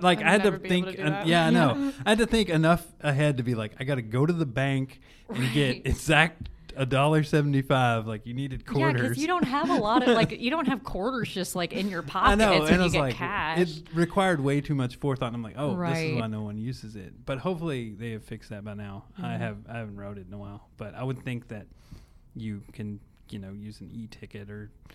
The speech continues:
Speaker 1: some kind of scannable thing like you can in most cities. So, um, anyway, last question on this topic.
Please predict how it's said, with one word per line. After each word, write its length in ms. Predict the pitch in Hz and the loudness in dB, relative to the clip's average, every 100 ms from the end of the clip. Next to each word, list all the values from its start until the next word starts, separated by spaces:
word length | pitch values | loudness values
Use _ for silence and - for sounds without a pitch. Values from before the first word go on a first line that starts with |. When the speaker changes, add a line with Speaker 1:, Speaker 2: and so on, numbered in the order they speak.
| - _ | -20 _
Speaker 1:
some 180 | - 131 | -4 -4
kind 260 | 113 117 113 | -2 -4 -6
of 60 | |
scannable 500 | - 120 117 107 104 | -6 -2 -2 -2 -6
thing 300 | - 110 104 | -6 -8 -8
like 180 | 101 - | -10 -14
you 60 | 120 | -14
can 240 | 110 101 | -12 -10
in 100 | 98 | -10
most 240 | 104 107 - | -10 -10 -12
cities. 300 | 95 95 - | -14 -14 -18
So, 260 | - - - - - - - - 127 123 | -18 -18 -16 -14 -14 -16 -20 -18 -14 0
um, 540 | 147 165 170 170 170 165 - - | 4 6 6 6 4 0 -8 -2
anyway, 580 | 143 123 101 95 82 - - - | 0 0 -2 -8 -14 -20 -16 0
last 400 | 143 190 190 - | 4 4 4 2
question 380 | 156 139 - 110 | 2 2 0 -4
on 220 | 113 110 | -4 -2
this 200 | 110 107 | -2 -4
topic. 600 | - 101 101 104 95 - | -4 -6 -4 -8 -8 -14